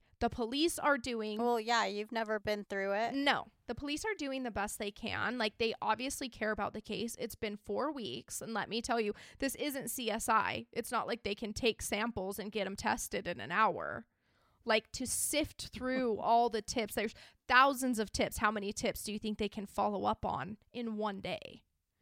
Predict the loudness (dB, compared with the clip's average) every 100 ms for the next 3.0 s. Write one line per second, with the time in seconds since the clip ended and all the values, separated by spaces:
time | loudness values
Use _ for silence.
0 | _ -2 0 2 0 -2 -4 -14 -6 -2
1 | -2 -6 0 2 2 2 0 -2 -8 -6
2 | 0 0 0 -4 -4 -4 -4 -4 -6